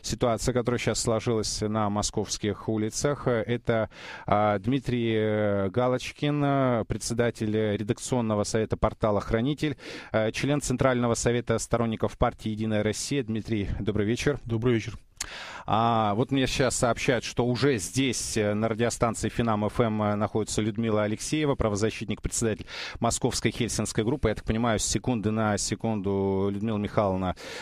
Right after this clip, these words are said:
Speaker 1: э, зайдёт к нам, э, сюда, в студию прямого эфира. И также мы ждём ещё одного гостя, э, который застрял, э, в настоящее время вот в столичных пробках. Это президент Адвокатской палаты города Москвы, член Общественной палаты России,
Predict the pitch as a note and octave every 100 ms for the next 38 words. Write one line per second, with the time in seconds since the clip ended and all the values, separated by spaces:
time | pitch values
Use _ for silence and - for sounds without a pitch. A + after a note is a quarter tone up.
0 | - - G2 G2 F2 A2 G#2+ G#2 - A2
1 | G2+ F#2+ G2 F#2+ F#2+ - G2+ G2 G2 F#2
2 | F2+ E2 - - G#2+ G2 F2+ A2 A2 G2+
3 | A2+ - F3 E3+ D3+ C3+ B2+ D3 D3+ G#2+
4 | B2 A2+ B2 A#2+ A2 F#2 F#2+ B2 A2 G#2
5 | - A#2 G2 G2+ G2+ B2+ E3 - D3+ -
6 | - - - - G#2+ G#2+ A2 G#2+ G#2+ G#2+
7 | A2+ - G2 A2+ - A#2 G2+ F#2+ F#2+ F#2
8 | F#2+ - A2 G2 - F#2+ G2 F2+ - -
9 | G#2 - G2+ - D#3 - B2 A#2 - -
10 | F#2+ G2 A#2 - F#2 G2+ G#2+ - G2+ -
11 | G2+ F#2 F2+ F#2+ F2+ F#2+ F#2+ - D3 -
12 | A2 G2+ - C#3+ - C3 - C3 B2+ C3
13 | B2 - - B2+